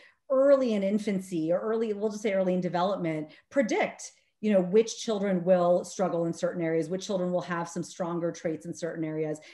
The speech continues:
Again, in my world, which is much more, you know, sort of clinically focused on neurodevelopmental disorders, we actually conduct studies where we're asking, can we predict in early infancy which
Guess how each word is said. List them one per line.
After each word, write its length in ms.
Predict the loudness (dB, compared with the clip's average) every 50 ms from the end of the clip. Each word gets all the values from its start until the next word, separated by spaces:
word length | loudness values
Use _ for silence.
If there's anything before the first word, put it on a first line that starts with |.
| -10 -2
Again, 200 | 0 2 2 2
in 120 | 2 2
my 220 | 2 2 2 2 0
world, 480 | 2 4 4 4 4 4 2 0 -4 -10 -16 -12 _
which 140 | -8 -4 -4
is 120 | -4 0
much 220 | 0 -2 -2 0
more, 300 | -2 -2 0 0 -2 -2 -2
you 80 | 0
know, 140 | -2 -2 -2 -6
sort 220 | -6 -6 -4 -4
of 80 | -4 -6
clinically 520 | -8 -6 -4 -2 -2 -2 -4 -6 -6 -2
focused 380 | -2 -2 0 0 -2 -4 -4 -4
on 100 | -4 -2
neurodevelopmental 680 | -2 -2 0 0 0 0 0 -2 -2 0 0 0 -2
disorders, 360 | -2 -2 2 2 2 2 2
we 140 | 0 -2 0
actually 220 | 0 0 -2 -4 -4
conduct 340 | -4 -2 -2 -2 -2 -2
studies 260 | -4 -2 -2 -2 -2 -4
where 120 | -4 -4
we're 100 | -2 -2
asking, 540 | -2 -4 -6 -8 -4 -2 0 0 0 0 -2 -6 -14 -20 -20 _
can 120 | -4 -2 -2
we 80 | 0
predict 420 | -2 0 0 0 0 2 0 -2 -2
in 80 | -4
early 320 | -4 -2 -2 -2 -2 -2 -4
infancy 460 | -6 -4 -4 -4 -4 -4 -6 -6 -2
which 360 | -2 -2 -2 -4 -8 -12 -12